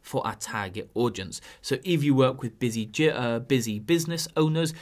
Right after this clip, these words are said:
you might say, "Five healthy snacks busy business owners need in a rush," or "Five breakfasts all busy mums need to know about." You create the ebook specific for your target audience. We then run a Facebook lead ad. So all the data is collected on Facebook and we collect the name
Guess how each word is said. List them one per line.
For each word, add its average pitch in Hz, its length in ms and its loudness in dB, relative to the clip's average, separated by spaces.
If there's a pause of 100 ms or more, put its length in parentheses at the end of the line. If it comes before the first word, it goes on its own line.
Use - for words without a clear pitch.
(120)
you 135 120 0
might 135 200 0
say, 131 300 2
"Five 165 540 -2 (180)
healthy 165 440 -2
snacks - 500 -4 (280)
busy 165 240 2
business 139 420 0
owners 123 520 0
need 123 400 0
in 107 140 -4
a 104 80 -2
rush," - 260 -6
or 104 100 -12
"Five 151 480 -2
breakfasts 143 640 -4 (100)
all 147 320 6
busy 131 300 2
mums 123 400 -4
need 107 220 -4
to - 140 -10
know 98 120 -4
about." 90 320 -10
You 143 160 -6
create 160 200 -4
the 160 100 0
ebook 147 260 -2
specific - 640 -6
for - 140 -12
your 113 80 -2
target 98 420 -8
audience. 107 440 -2 (420)
We 147 100 4
then 147 200 2
run 143 100 -2
a 135 60 -2
Facebook 131 580 -2
lead 123 300 -2
ad. 92 160 -6
So 160 140 -2
all 175 100 4
the 170 80 0
data 156 340 -2
is - 100 -10
collected - 320 -12
on 113 120 -8
Facebook 175 500 -2
and 117 60 -4
we 110 80 -4
collect - 240 -18
the 117 80 -8
name 110 460 -2